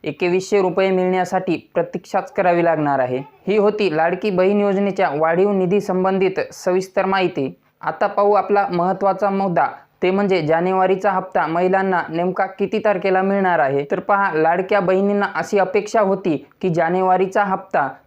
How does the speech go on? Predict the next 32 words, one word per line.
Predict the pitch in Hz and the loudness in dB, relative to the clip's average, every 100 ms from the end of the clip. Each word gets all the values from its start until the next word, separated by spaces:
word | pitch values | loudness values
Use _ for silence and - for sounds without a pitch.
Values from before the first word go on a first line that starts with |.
| - | -2
त्यांना | 180 190 170 - - | 0 0 -2 -4 -6
मकर | 151 147 185 | -6 -2 -4
संक्रांतीच्या | 180 190 196 190 190 185 202 | -2 -2 -2 -2 -4 -2 0
दिवशी | 196 190 165 131 _ - | 0 0 -2 -4 _ -6
म्हणजे | 160 185 185 185 | -2 0 0 -2
चौदा | 180 175 185 190 | 0 2 2 2
जानेवारी | 185 190 190 185 185 | 2 2 2 2 2
रोजी | 185 185 165 - | 2 2 0 -4
मिळेल. | 165 190 196 156 127 - | -2 0 2 2 -2 -4
मात्र | 175 - 202 - - | -4 0 -2 -2 -2
चौदा | 170 175 196 | 0 2 2
जानेवारी | 180 185 190 185 175 170 | 2 0 0 2 2 0
ही | 147 165 - | -2 -4 0
तारीख | 165 185 185 - | 0 0 0 0
पार | 165 | 0
पडल्यानंतरही | 180 180 185 180 180 175 185 185 180 156 143 | 0 0 2 2 0 0 0 2 2 0 -2
महिलांना | 156 170 180 180 | 0 0 0 0
हा | 185 170 170 | 0 -2 -4
हप्ता | 170 - 175 | -4 -2 -2
मिळाला | 160 180 190 185 | 0 2 2 2
नाही, | 180 156 - - _ 156 | 0 -2 -4 -8 _ -6
म्हणून | 160 185 165 | -2 -2 -4
त्यांच्यामध्ये | - 160 185 180 185 175 156 - | -4 -2 0 0 0 0 -2 -4
थोड्याफार | 165 170 170 180 | -2 0 0 -2
प्रमाणात | 165 170 175 180 170 - | 0 -2 0 -2 -4 -2
काही | 165 180 | -2 -2
संभ्रम | - 175 185 196 196 | -4 -2 0 0 0
निर्माण | 185 175 165 | 0 0 0
झालेले | 156 156 151 | 0 2 2
आहेत. | 147 135 127 - | 2 0 -4 -2
परंतु | 175 214 208 | 0 0 2
आता | 196 196 | 0 2